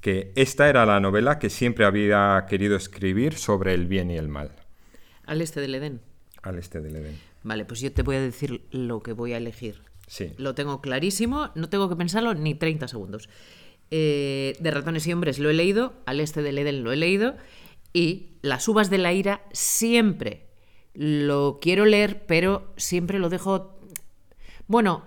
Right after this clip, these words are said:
Speaker 1: Bueno, como esa
Speaker 2: ya
Speaker 1: situación que hemos dicho de el
Speaker 2: mañana
Speaker 1: libro que quiero leer y siempre pospongo.
Speaker 2: Mañana lo leeré, mañana, bueno, ya cuando acabe este lo leo, leo ese y siempre por el medio me surge algo. Y además tiene algo muy especial. Los premios Pulitzer a mí me suelen gustar.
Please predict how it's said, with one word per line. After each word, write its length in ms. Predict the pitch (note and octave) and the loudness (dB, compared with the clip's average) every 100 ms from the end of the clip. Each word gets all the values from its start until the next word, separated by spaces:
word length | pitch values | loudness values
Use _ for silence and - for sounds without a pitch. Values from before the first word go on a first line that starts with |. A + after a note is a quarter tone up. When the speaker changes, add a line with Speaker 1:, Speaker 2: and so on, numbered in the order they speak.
| - | -4
Speaker 1:
Bueno, 160 | C3+ B2+ | -2 0
como 140 | B2 | 2
esa 120 | G3+ | 6
Speaker 2:
ya 40 | D4 | 6
Speaker 1:
situación 340 | B3 A2+ A#2+ | 6 4 4
que 40 | A#2 | 2
hemos 160 | A#2 G#2+ | 2 0
dicho 300 | C#3 - A#2+ | 0 2 4
de 140 | G#2+ | 4
el 80 | A2 | 4
Speaker 2:
mañana 340 | G#3 A3 - - | 8 8 10 8
Speaker 1:
libro 80 | - | 8
que 40 | C#3+ | 8
quiero 180 | D3 D3 | 8 8
leer 340 | D3+ F#3+ E3+ | 8 6 4
y 120 | B2+ A#2+ | 0 2
siempre 300 | C#3+ C3 A#2+ | 2 2 2
pospongo. 300 | G#2+ F#3+ G#3 | 0 4 8
Speaker 2:
Mañana 440 | G#3+ G#3+ B3 B3+ | 10 8 6 6
lo 160 | B3+ A3+ | 4 4
leeré, 400 | G#3 F#3 D#3 A#2+ | 4 4 2 2
mañana, 400 | D3 F3+ A3+ A3 | 2 2 0 -2
bueno, 260 | G3+ A#3 F#3+ | -2 0 0
ya 300 | F3 A#3+ B3+ | 2 0 2
cuando 220 | A3 G3+ | 0 2
acabe 320 | G3+ C#4 D4 | 4 4 4
este 260 | D4 - D4 | 2 0 0
lo 100 | A3+ | 2
leo, 260 | A3 G#3+ - | 4 4 4
leo 300 | G#3+ A#3 F#3+ | 2 4 4
ese 260 | D#3 D#3 C#3+ | 2 0 -2
y 120 | D3 | -2
siempre 320 | G3+ G#3 A#3+ | -4 -2 -2
por 160 | A#3 G#3+ | 0 0
el 60 | |
medio 220 | G#3 A3 A3 | 2 2 0
me 100 | F3 | 0
surge 340 | G3+ G3+ D3+ | -2 -2 -4
algo. 320 | A#2+ A2 G#2+ | -4 -6 -6
Y 100 | D#3+ | -2
además 420 | F3 F#3+ A3+ D4 - | 0 0 -2 -4 -2
tiene 300 | G#3+ G#3 G3+ | -2 0 0
algo 420 | G#3 G3+ G#3 - | 0 -2 -6 -4
muy 300 | F3 F#3+ F#3 | -2 0 0
especial. 480 | E3 D#3 C3+ C3+ A#2+ - - - D#3 D#3 - - - - | -2 -6 -10 -8 -8 -8 -10 -8 -10 -8 -10 -12 -12 -4
Los 180 | E3+ E3 | -2 0
premios 360 | G#3 A#3+ C4 | 0 0 -2
Pulitzer 560 | - - B3+ C4+ B3 B3 | -4 -2 -2 -2 -4 -4
a 80 | F#3 | 0
mí 120 | G#3 | 0
me 120 | A3+ | 0
suelen 320 | - A3 A3+ | 2 2 2
gustar. 580 | F3 D3 - G3+ D#3 - | 0 -2 -2 -4 -4 -10